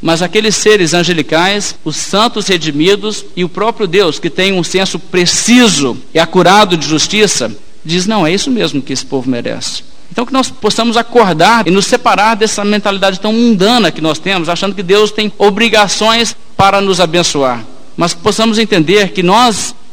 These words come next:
dependemos absolutamente da misericórdia de Deus para que Ele não nos destrua. Então vamos ver ainda, irmãos, a conclusão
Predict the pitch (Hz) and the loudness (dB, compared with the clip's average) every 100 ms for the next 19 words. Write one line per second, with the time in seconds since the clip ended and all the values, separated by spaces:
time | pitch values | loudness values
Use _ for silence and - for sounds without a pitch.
0 | - 170 202 220 208 233 226 247 254 - | -4 -2 0 0 0 0 2 2 2 0
1 | 262 277 277 254 294 269 - 131 98 - | 0 2 4 6 6 4 2 -4 -6 -6
2 | - 185 185 208 196 196 247 247 202 151 | 0 0 2 2 2 2 2 2 0 -4
3 | 143 185 180 190 196 190 185 175 160 180 | -2 -2 -2 -2 -2 -2 0 2 2 0
4 | 165 147 156 - 196 247 135 107 - - | -2 -4 -4 -2 -2 0 0 -4 -12 -14
5 | - - 196 247 240 262 170 214 196 190 | -14 -10 -4 0 2 2 2 2 4 2
6 | 175 156 143 143 156 220 220 170 135 185 | 2 2 2 0 0 0 0 0 2 4
7 | 143 | 2